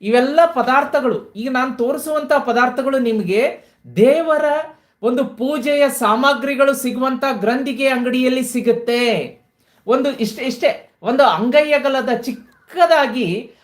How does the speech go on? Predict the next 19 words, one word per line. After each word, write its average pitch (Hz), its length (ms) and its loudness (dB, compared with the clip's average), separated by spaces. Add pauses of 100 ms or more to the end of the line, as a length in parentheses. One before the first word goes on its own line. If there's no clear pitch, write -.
(100)
ಆ 214 100 -2
ಒಂದು 262 260 0
ಎಲ್ಲ 247 340 2
ವಸ್ತುಗಳನ್ನ 262 640 0
ಪ್ಯಾಕ್ 233 380 -2
ಮಾಡಿರ್ತಾರೆ. 170 460 -6 (580)
ಅರಿಶಿಣ, 254 500 0 (500)
ಕುಂಕುಮ, 254 520 -4 (580)
ಕಾಡಿಗೆ, 233 920 2 (200)
ಚಿಕ್ಕದು - 920 -6
ಒಂದು 247 200 0
ಇಷ್ಟೇ 320 340 -2
ಇಷ್ಟು 285 260 -4
ಒಂದು 240 220 2
ಎರಡು 247 240 2
ಇಂಚು 254 560 -4 (200)
ಹಣಿಗೆ, 233 360 2
ಬಾಚಣಿಕೆ, 233 1080 0 (560)
ಕುಂಕುಮ, 277 500 0